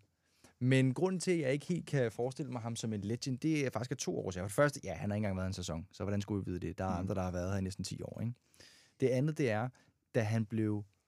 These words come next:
Speaker 1: øh, solgt til United, der blev der udgivet et interview, hvor han fortalte, at han næsten var ved at signe for Arsenal. Og hvad var udslaget, det udslagsgivende for det? Det var, at Erik Ten Hag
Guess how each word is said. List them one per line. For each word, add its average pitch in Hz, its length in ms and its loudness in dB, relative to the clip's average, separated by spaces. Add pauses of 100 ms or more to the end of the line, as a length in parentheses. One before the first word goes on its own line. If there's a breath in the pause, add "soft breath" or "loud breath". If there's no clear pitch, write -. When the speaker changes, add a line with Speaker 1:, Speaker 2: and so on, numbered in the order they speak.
Speaker 1:
øh, 95 500 -2
solgt - 360 -4
til 104 420 0 (680)
United, 101 340 0 (540)
der 117 260 2
blev 110 180 0
der 107 60 4
udgivet 123 280 0
et - 40 0
interview, 113 420 0
hvor - 120 -6
han 110 140 -4
fortalte, - 320 -4
at 113 60 -2
han 107 120 0
næsten 113 280 -2
var 120 60 -2
ved 117 100 -4
at 120 60 -2
signe 107 280 -2
for - 100 -2
Arsenal. 113 600 -2 (580)
Og 123 100 4
hvad 131 120 6
var 139 220 4
udslaget, 165 500 0
det 135 120 -2
udslagsgivende 139 640 -2
for 127 120 -4
det? 180 180 -4 (300)
Det 127 120 0
var, 104 240 -4
at - 200 -8
Erik 104 240 -4
Ten 135 200 -4
Hag 123 340 -2